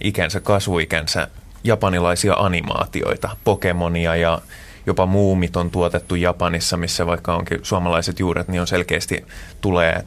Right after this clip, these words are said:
tämmöisestä anime-pohjasta se ja, ja kaikki tällaiset, silloin kun minä olin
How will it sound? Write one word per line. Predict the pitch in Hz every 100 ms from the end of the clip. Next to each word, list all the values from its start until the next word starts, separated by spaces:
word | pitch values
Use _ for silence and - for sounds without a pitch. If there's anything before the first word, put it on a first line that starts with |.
| -
tämmöisestä | 82 - 92 90 -
anime-pohjasta | 92 90 87 87 92 104 - - 73
se | -
ja, | 82 - - - - - - - -
ja | 87 82 - - - -
kaikki | - 110 95
tällaiset, | 87 85 90 85 85
silloin | - 104 92
kun | 95
minä | 101 92
olin | 87 90